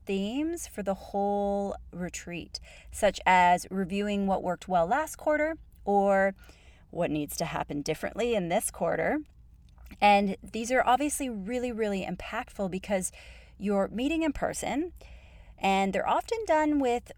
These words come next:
more established businesses because you're taking yourself out of your business for multiple days, and often that's not an option for brand new businesses. So it's my personal opinion that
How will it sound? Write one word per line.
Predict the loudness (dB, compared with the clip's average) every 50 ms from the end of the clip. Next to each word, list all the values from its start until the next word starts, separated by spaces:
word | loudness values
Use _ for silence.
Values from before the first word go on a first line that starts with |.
| -16 -10
more | -6 -2 0 2 2 2 2 0
established | -2 -4 -6 -6 -6 -4 -2 0 2 0 0 0 -2 -4 -6 -8 -8
businesses | -6 -6 -6 -6 -8 -10 -8 -8 -6 -6 -6 -8 -8
because | -8 -8 -4 0 2 2 2 2 0 -6 -10 -10
you're | -6 -4 -2 0 0 0 0 0 -2 -2
taking | -4 -6 -8 -6 -4 -2 -2
yourself | -2 -2 -4 -4 0 0 2 2 0 -2 -4 -2
out | 0 0 0 0
of | -2
your | -4 -6 -4
business | -4 -6 -6 -4 -4 -6 -6 -6 -8
for | -6 -4 -2 0 0 0 0 -2 -2 -6 -10 -8
multiple | -6 -4 -4 -6 -6 -10 -10 -8 -8 -8
days, | -4 -4 -2 -2 -2 -4 -4 -6 -8 -10 -14 -18 -20 -20 -20 -20 -20 -20 -10 -2 0
and | 2 2 4 2 2 0 0 -2 0
often | 0 0 0 -2 -4 -4
that's | -4 -4 -6 -6
not | -8 -6
an | -6 -6
option | -6 -6 -8 -8 -10 -10 -10 -8
for | -8 -8
brand | -6 -6 -6 -6 -8
new | -8 -6
businesses. | -6 -6 -6 -8 -10 -10 -8 -8 -10 -10 -10 -16 -20 -20 -20 -20 -20 -20 -20 -10 -2
So | 0 2 2
it's | 2 0 -4 -2
my | -2 0 0 -2 -2 -6
personal | -14 -12 -8 -6 -4 -4 -4 -4 -4 -2 0 0
opinion | -2 -2 -4 -6 -4 -2 -2 -2 0 4
that | 4 2 2